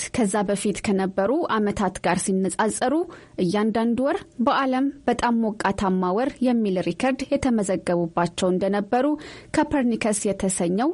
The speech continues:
የአውሮፓ ህብረት የአየር ንብረት ለውጥ አገልግሎት በወርሃዊ መጽሔቱ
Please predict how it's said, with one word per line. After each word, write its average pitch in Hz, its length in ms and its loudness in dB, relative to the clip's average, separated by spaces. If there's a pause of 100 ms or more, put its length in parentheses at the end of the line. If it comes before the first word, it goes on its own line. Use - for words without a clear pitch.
(140)
የአውሮፓ 196 440 0
ህብረት 185 380 0
የአየር 185 440 0
ንብረት 170 360 -2
ለውጥ 175 280 0
አገልግሎት 214 560 0 (300)
በወርሃዊ 220 560 2
መጽሔቱ 170 520 0